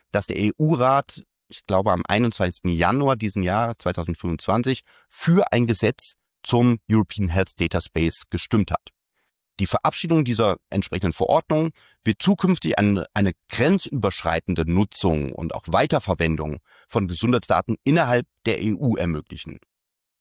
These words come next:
Genau an dieser Stelle wollen wir auch mitarbeiten und deshalb ist ein ganz wichtiger Partner für uns im Modellvorhaben G H G A, da hierdurch die Anbindung der Genomdatenbanken an europäische Strukturen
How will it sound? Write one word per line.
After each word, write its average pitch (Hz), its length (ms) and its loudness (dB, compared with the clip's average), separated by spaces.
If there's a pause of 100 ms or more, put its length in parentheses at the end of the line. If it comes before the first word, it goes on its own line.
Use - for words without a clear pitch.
(180)
Genau 104 280 2
an - 100 -2
dieser 147 240 -2
Stelle 120 360 0
wollen 98 180 0
wir 90 100 0
auch 131 160 0
mitarbeiten 139 680 -2 (240)
und 92 160 -2
deshalb 107 180 2
ist 104 100 -2
ein 92 140 0
ganz 131 300 -2
wichtiger 123 280 0
Partner - 380 -4
für - 140 -6
uns 78 220 -6
im 82 100 -2
Modellvorhaben 87 640 -2
G 92 220 -2
H 85 80 0
G 82 180 -4
A, 104 300 2 (400)
da 90 80 0
hierdurch 123 320 0
die - 160 -6
Anbindung 127 640 2 (500)
der 82 80 -2
Genomdatenbanken 120 1300 0
an 107 200 0
europäische 127 560 -2
Strukturen 120 640 0